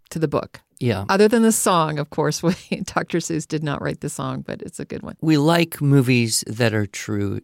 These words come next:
Speaker 2: to the
Speaker 1: Mm-hmm.
Speaker 2: books.
Speaker 1: Yeah,
Speaker 2: Mo-,
Speaker 1: exactly.
Speaker 2: mostly. Almost always.
Speaker 1: Yes.
Speaker 2: Yeah.
Speaker 1: <laughs> So my number nine is Little Drummer Boy.
Speaker 2: Oh, tell
Speaker 1: Uh,
Speaker 2: me about that.
Speaker 1: well, that's a claymation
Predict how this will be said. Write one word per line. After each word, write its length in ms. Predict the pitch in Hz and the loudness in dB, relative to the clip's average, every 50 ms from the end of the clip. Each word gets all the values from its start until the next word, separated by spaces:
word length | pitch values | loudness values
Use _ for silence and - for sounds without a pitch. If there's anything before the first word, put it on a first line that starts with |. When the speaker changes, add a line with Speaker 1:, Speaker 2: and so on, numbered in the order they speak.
| - - | -4 -2
Speaker 2:
to 60 | 165 - | -2 0
the 100 | - 202 | 0 0
Speaker 1:
Mm-hmm. 60 | 226 | -2
Speaker 2:
books. 380 | 254 - - - - - - - | -2 -4 -6 -10 -14 -14 -10 -6
Speaker 1:
Yeah, 280 | 170 185 240 320 262 160 - _ _ - 185 | -4 -4 -4 -4 -6 -8 -12 _ _ -2 2
Speaker 2:
Mo-, 120 | 156 156 135 | 4 4 4
Speaker 1:
exactly. 180 | - - 139 | 2 2 4
Speaker 2:
mostly. 380 | 135 127 117 - - - - - - _ _ _ - | 4 4 4 2 0 -6 -8 -14 -16 _ _ _ 2
Almost 360 | 131 131 117 98 87 - - | 2 4 4 4 2 -2 -6
always. 300 | 78 - - 101 - - - | -6 -8 -8 -10 -12 -6 -6
Speaker 1:
Yes. 300 | 143 - - 170 - - - | -4 -4 -2 -2 -4 0 0
Speaker 2:
Yeah. 300 | 247 - - - 214 202 - _ - | 0 0 2 0 0 0 0 _ -4
Speaker 1:
<laughs> 360 | - 220 226 _ _ - 247 - _ _ - - - - - - - _ | -4 -4 -4 _ _ -8 -8 -8 _ _ -18 -18 -16 -16 -16 -18 -14 _
So 120 | - 220 | 0 2
my 140 | 196 196 196 | 4 4 4
number 220 | 202 202 202 208 196 | 4 4 4 2 2
nine 220 | 196 175 170 165 | 2 0 2 0
is 120 | 160 147 | 0 -2
Little 240 | - 160 165 156 156 | 0 -2 -2 -2 -4
Drummer 300 | 151 - 151 143 143 139 | -4 -4 -4 -4 -4 -6
Boy. 340 | 143 - 135 135 135 139 143 - _ _ _ _ | -6 -6 -4 -4 -4 -6 -8 -12 _ _ _ _
Speaker 2:
Oh, 220 | 190 220 240 202 127 | 2 4 6 4 4
tell 180 | - - 165 | 4 4 6
Speaker 1:
Uh, 40 | 180 | 6
Speaker 2:
me 80 | 175 156 | 6 6
about 220 | 113 113 101 - | 4 2 0 -2
that. 180 | - 95 - 185 | -4 -6 -4 -2
Speaker 1:
well, 160 | 185 185 175 | -2 0 2
that's 240 | 180 180 180 - 190 | 0 0 -2 -2 -2
a 280 | 170 175 165 156 147 - | -2 -2 -2 -4 -6 -10
claymation 760 | - - 196 190 185 180 170 170 - - 175 160 156 160 165 | -6 -2 -2 0 0 0 0 -2 -2 -4 -4 -4 -4 -6 -8